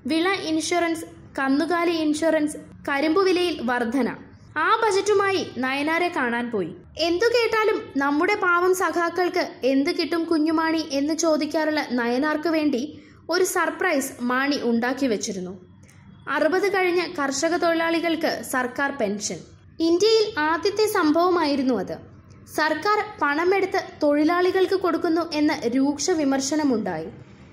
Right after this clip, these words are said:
നയനാർ തന്നെ ധനമന്ത്രിയെ പ്രതിരോധിച്ചു. ആയിരത്തി തൊള്ളായിരത്തി എൺപത്തി ഒന്ന് മാർച്ച് ഇരുപതിന്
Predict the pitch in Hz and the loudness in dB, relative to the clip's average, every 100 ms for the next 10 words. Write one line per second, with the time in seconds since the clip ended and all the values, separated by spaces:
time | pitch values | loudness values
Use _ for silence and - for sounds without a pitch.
0 | - 269 285 311 359 381 403 349 359 269 | -6 -4 0 0 0 0 0 2 2 -2
1 | - 254 269 277 302 302 320 311 - - | -6 -2 0 2 0 0 0 -2 -4 -4
2 | 226 208 220 220 196 - 175 - - - | -2 0 2 2 0 -8 -12 -14 -20 -20
3 | - - - - 262 277 302 311 359 359 | -20 -20 -20 -8 -2 0 0 0 0 0
4 | 320 320 320 320 339 240 254 269 330 330 | 0 2 0 -2 -4 0 0 0 -2 -2
5 | 254 269 285 302 - 226 247 269 302 302 | 0 2 2 0 -2 -4 -2 -2 -2 0
6 | 277 285 269 214 | 0 0 0 -2